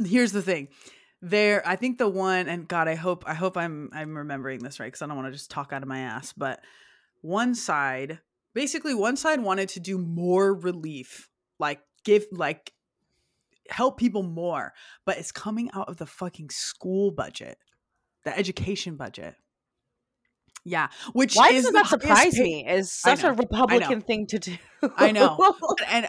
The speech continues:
Speaker 1: well, the other thing is there's, there's, there was also somebody's side, somebody wanted to give relief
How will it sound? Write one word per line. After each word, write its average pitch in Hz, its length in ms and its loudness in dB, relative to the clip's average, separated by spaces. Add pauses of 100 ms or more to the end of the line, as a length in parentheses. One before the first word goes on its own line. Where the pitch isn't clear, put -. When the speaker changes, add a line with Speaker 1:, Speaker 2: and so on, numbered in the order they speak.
(160)
Speaker 1:
well, 240 180 6
the 233 140 4
other 262 200 4
thing 240 220 -8
is 214 160 -8
there's, 196 220 -8
there's, 196 320 -4
there 185 260 0
was 180 140 -2
also 185 500 -2
somebody's 247 540 -4
side, 180 500 -4
somebody 247 400 -6
wanted 190 400 -6
to 170 580 -10 (600)
give 175 580 -2
relief 170 600 -10